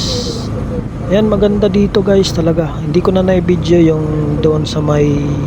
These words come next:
baba. At kung makikita nyo yung lugar, na willing na ako sa ano nila, yung mga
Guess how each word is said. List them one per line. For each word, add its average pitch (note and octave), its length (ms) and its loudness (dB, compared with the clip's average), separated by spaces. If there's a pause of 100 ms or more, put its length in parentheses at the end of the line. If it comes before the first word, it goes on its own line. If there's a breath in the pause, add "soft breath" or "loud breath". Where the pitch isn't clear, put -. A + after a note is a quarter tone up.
(240)
baba. D3+ 320 2 (480)
At D#3 160 -4 (160)
kung D3 160 0
makikita C#3 560 0
nyo C#3+ 160 4
yung C#3+ 80 0
lugar, C#3 320 0 (880 loud breath)
na D3 320 2
willing D3+ 400 2
na D3+ 80 0
ako D3 240 2
sa C#3+ 320 0
ano C#3+ 160 -2
nila, C#3+ 320 0
yung C3 160 -2
mga C3+ 140 -2